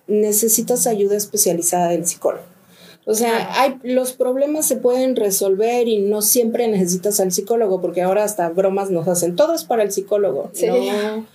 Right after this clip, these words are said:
Speaker 1: no todo es para el psicólogo, pero aprendamos a ir al psicólogo de manera preventiva.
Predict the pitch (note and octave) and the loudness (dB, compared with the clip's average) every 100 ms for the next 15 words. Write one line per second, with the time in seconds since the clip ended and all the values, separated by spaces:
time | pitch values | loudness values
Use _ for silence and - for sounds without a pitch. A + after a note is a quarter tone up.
0 | _ _ F#3+ A3 A3+ B3 B3 B3 A3+ A3 | _ _ -2 -2 0 0 0 0 0 0
1 | A3 A3 A3 G#3 F#3+ F#3 - G#3 G3+ G3 | -2 0 0 2 0 -6 -4 0 0 0
2 | G3+ G3+ G3+ G#3+ A3 A3 G3+ G3+ G3+ G3 | 0 0 0 0 0 0 2 2 0 -2
3 | G#3 G3+ G3+ F#3 F#3+ G3 F#3 F3 F3 F3 | -4 -2 0 0 0 0 0 0 2 0
4 | E3+ F3 - - F3+ E3+ E3 D#3+ D#3+ | -2 -8 -16 -6 -2 0 -2 -2 -4